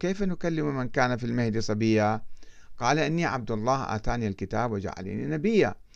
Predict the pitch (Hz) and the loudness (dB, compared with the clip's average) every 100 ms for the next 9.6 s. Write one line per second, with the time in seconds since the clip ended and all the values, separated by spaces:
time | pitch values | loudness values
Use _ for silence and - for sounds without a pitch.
0 | - - - - 139 180 185 160 143 104 | -20 -18 -18 -6 -2 2 4 4 4 4
1 | 127 127 110 107 - 156 170 - - - | 2 2 2 0 2 4 4 2 -14 -20
2 | - - - 123 120 - 120 143 147 113 | -18 -20 -6 -2 -2 0 2 4 4 2
3 | 110 104 147 135 92 - - - - - | 2 4 4 2 -2 -8 -20 -20 -14 -4
4 | 143 175 226 196 196 196 196 180 175 165 | 4 8 8 6 4 2 -2 2 4 6
5 | 165 135 123 123 - - - - 135 147 | 6 6 6 4 -4 -20 -20 2 6 8
6 | 151 170 202 214 165 208 208 214 180 165 | 8 6 6 6 4 0 2 2 4 8
7 | 190 120 95 - - - - - - - | 10 10 6 -2 -16 -18 -18 -14 -12 -10
8 | - 135 147 - 185 185 139 135 139 147 | -4 2 2 2 0 2 0 0 -2 -2
9 | 180 135 - 117 78 | -2 -2 0 0 -2